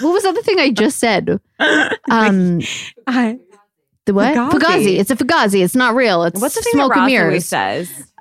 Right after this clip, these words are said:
Speaker 1: Um, unagi.
Speaker 2: No, that's unagi, but
Speaker 1: Oh.
Speaker 2: that's also, what is the other one that he's like,
Speaker 1: You don't say words with that.
Speaker 2: The girl
Speaker 1: It's
Speaker 2: said
Speaker 1: just a
Speaker 2: that she
Speaker 1: hand
Speaker 2: was
Speaker 1: motion.
Speaker 2: gonna pheno-, phenopoly, or what was
Speaker 1: Phena-
Speaker 2: that?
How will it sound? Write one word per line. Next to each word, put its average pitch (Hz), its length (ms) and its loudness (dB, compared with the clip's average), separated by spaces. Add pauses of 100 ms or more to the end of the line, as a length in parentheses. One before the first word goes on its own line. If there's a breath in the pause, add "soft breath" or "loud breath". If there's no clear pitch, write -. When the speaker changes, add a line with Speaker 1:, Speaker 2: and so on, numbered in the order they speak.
(160)
Speaker 1:
Um, 190 400 2
unagi. 220 720 0
Speaker 2:
No, 190 200 0
that's 170 300 0
unagi, 175 640 -2
but 202 120 0
Speaker 1:
Oh. 208 60 2
Speaker 2:
that's 175 200 0
also, 175 360 0
what 180 160 -4
is 190 100 -2
the 190 100 -2
other 185 180 -2
one 165 160 -2
that 151 80 -6
he's 170 200 -8
like, 147 220 -4
Speaker 1:
You 208 200 2
don't 190 260 0
say 202 200 0
words 165 340 -2
with 180 160 0
that. 180 220 2
Speaker 2:
The 269 60 2
girl 311 80 2
Speaker 1:
It's 320 100 -2
Speaker 2:
said - 60 0
Speaker 1:
just 269 100 0
a - 40 0
Speaker 2:
that - 40 0
she 185 80 -2
Speaker 1:
hand 311 100 2
Speaker 2:
was 302 100 2
Speaker 1:
motion. 294 160 0
Speaker 2:
gonna 254 260 0
pheno-, 247 500 -2
phenopoly, 226 800 -2
or 170 120 -4 (120)
what 233 200 -4
was 285 120 0
Speaker 1:
Phena- 262 140 4
Speaker 2:
that? 254 160 0